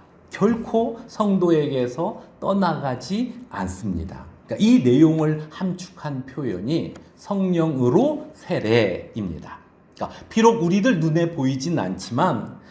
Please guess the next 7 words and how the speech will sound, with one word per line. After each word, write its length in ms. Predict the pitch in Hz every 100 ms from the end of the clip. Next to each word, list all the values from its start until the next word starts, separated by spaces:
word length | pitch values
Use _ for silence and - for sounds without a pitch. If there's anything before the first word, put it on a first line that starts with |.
| -
죄인들로 640 | - 165 165 170 165 165 151
하여금 600 | 143 139 135 135 165 - - -
예수님을 680 | 131 160 165 190 185 180 175
구세주로 600 | - 156 190 175 175 170
받아들이도록 1120 | 170 147 156 160 151 160 156 160 214 254 - -
믿음을 840 | 175 196 233 214 226 277 - -
부어주시고 960 | - 160 156 156 151 - - - 82